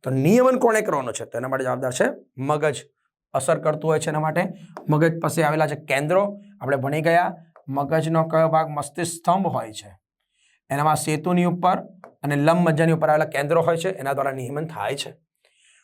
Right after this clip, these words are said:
વાઇટલ કેપેસિટી કોને કહેવામાં છે? વ્યક્તિ દ્વારા ઉચ્છ્વાસમાં બહાર નિકાલ કરતી હવાનું કુલ કદ,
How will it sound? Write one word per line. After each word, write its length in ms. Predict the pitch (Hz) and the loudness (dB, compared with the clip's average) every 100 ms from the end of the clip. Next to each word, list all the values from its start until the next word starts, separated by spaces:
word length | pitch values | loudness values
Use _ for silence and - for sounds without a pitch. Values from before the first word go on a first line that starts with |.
| _ - | _ 0
વાઇટલ 400 | 143 185 240 254 | 2 4 2 4
કેપેસિટી 540 | 214 202 - 214 208 | 2 2 2 0 -6
કોને 300 | 202 165 151 | -2 0 0
કહેવામાં 340 | - 113 107 101 | -2 -4 -4 -6
છે? 120 | 120 | -2
વ્યક્તિ 360 | 151 156 - 190 | -2 -2 -2 2
દ્વારા 220 | 185 185 | 4 2
ઉચ્છ્વાસમાં 520 | 165 151 170 165 175 156 | 0 0 0 0 -2 0
બહાર 240 | 143 160 | 2 0
નિકાલ 280 | 160 156 156 | -2 -6 -6
કરતી 280 | 156 151 147 | -8 -6 -4
હવાનું 360 | 135 151 156 | -2 -2 -2
કુલ 220 | 156 156 | -4 -4
કદ, 300 | 156 160 - | -2 -4 -4